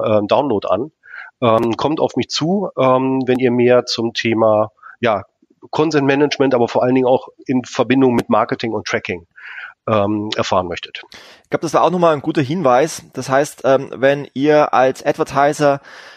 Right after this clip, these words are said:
Speaker 2: ähm, die Thematik habt, dass euch eure Juristen, ähm, ja, ähm, dahingehend, ähm, penetrieren und, ähm, das ganze Thema Affiliate Marketing jetzt auf den Prüfstand stellen wollen,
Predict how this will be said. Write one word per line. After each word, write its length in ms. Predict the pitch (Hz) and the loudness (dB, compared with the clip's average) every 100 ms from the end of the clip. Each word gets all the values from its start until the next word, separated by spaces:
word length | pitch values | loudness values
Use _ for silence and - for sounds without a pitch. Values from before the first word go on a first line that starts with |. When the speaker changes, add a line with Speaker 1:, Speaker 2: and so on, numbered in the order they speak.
| _ - | _ 0
Speaker 2:
ähm, 400 | 127 131 131 123 | 4 4 0 -8
die 140 | 135 | -8
Thematik 480 | 147 127 135 151 - | -4 0 0 0 -2
habt, 240 | 151 - | -2 2
dass 240 | 147 143 - | 2 2 2
euch 360 | 135 151 - | 2 2 0
eure 360 | 131 139 143 135 | 2 4 4 2
Juristen, 1000 | 90 135 135 175 - 156 156 156 156 139 | 2 0 0 -2 -6 -8 -6 -4 -6 -2
ähm, 800 | 120 127 127 131 135 135 131 98 - - - - 67 - | 2 4 6 4 0 -4 -6 -6 -10 -18 -20 -16 -16 -14
ja, 440 | 78 123 123 123 123 | 0 2 2 0 -4
ähm, 420 | 120 120 120 123 117 | 0 0 0 -6 -6
dahingehend, 640 | 113 123 143 135 139 147 - _ - - - _ - | 0 0 0 0 0 0 -4 _ -20 -20 -20 _ 0
ähm, 520 | 120 123 123 127 123 | 4 6 4 0 -6
penetrieren 720 | - 139 131 123 156 170 165 | -4 -2 -2 2 4 4 2
und, 560 | 156 135 139 139 - - 110 | -2 0 0 -2 -10 -10 -2
ähm, 300 | 123 123 127 | 2 2 -2
das 120 | 120 | -6
ganze 200 | 131 135 | -4 -4
Thema 260 | 147 143 123 | -2 0 0
Affiliate 340 | - 151 - | 0 0 0
Marketing 320 | 135 139 139 | 0 -2 -6
jetzt 80 | 139 | -6
auf 80 | 139 | -8
den 160 | 131 | -12
Prüfstand 440 | - 170 - 147 131 | -6 -6 -2 -2 -2
stellen 340 | - 135 131 | 0 0 2
wollen, 320 | 127 139 160 | 2 2 2